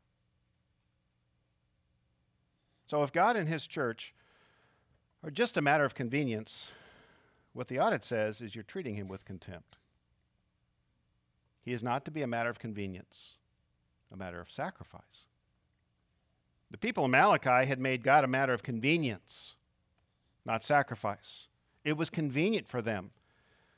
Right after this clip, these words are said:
to offer the livestock they needed to get rid of it. They needed to get rid of it anyways. There was a financial incentive in it for them. It looked like a gift, but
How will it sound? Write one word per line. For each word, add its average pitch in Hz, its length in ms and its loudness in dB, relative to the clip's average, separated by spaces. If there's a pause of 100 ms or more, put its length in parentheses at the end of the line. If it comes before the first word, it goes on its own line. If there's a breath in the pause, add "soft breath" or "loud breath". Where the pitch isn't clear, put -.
(100)
to 160 80 2
offer 143 240 6
the 131 80 6
livestock 123 560 6
they 117 80 -4
needed 110 260 -6
to 127 60 -6
get 127 220 0
rid 202 160 -2
of 160 100 -4
it. 135 160 -6
They 165 140 -4
needed 214 140 -4
to 143 40 -2
get 123 160 -2
rid 127 120 0
of 123 60 -6
it 123 80 -2
anyways. 135 440 -4
There 156 120 0
was 220 140 -6
a 185 60 -4
financial 113 440 -2
incentive 131 440 -4
in 262 80 -6
it 247 160 -10
for 92 220 -12
them. 92 200 -16 (240)
It - 80 -10
looked 240 220 6
like 277 160 6
a 226 60 -2
gift, 185 420 6
but 135 280 6